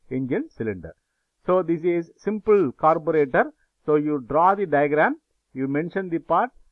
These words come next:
and, uh, you take a few seconds of time and write down in simple sentences about the construction and working of a simple carburetor.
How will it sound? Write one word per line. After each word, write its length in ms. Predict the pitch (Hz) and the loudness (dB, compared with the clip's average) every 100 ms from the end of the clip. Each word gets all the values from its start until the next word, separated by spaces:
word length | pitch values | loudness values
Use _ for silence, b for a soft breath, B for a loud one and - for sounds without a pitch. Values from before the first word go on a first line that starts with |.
| _ | _
and, 220 | 131 139 135 | -8 -4 -2
uh, 40 | |
you 260 | 135 139 - | 0 -2 -2
take 260 | 175 180 165 | -2 0 -2
a 100 | 147 | -2
few 240 | 170 170 | -2 -4
seconds 420 | - 143 180 170 | -4 -4 -6 -2
of 140 | 151 139 - | -2 0 0
time 220 | 170 262 _ _ | -2 -4 _ _
and 180 | 123 127 | -10 -6
write 240 | 127 151 160 | -2 -2 -2
down 260 | 160 165 - | -4 -6 -10
in 160 | 143 131 | -8 -8
simple 420 | - 160 156 151 | -8 -12 -8 -8
sentences 720 | - 143 139 147 135 135 127 _ _ _ | -4 -6 -4 -4 -2 -4 -4 _ _ _
about 360 | 117 135 135 127 | -6 -2 -2 -2
the 180 | 175 254 | -4 -4
construction 720 | 135 139 - 170 - 160 208 233 | -4 -6 -4 -6 -4 -4 -4 -8
and 180 | 117 120 | -8 -4
working 400 | 123 123 160 147 | -4 -6 -8 -6
of 140 | 123 - | -4 -4
a 100 | 220 | -8
simple 460 | - 147 - 185 302 _ | -6 -8 -4 -4 -4 _
carburetor. 640 | - 113 87 92 82 - | -2 -2 -4 -12 -12 -16